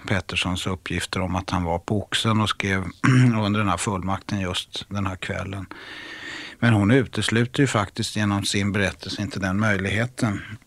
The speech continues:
<clears throat> Hon är ju alltså helt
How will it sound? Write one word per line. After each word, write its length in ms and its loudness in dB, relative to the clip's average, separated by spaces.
<clears throat> 320 6
Hon 160 4
är 100 6
ju 260 4
alltså 280 0
helt 640 0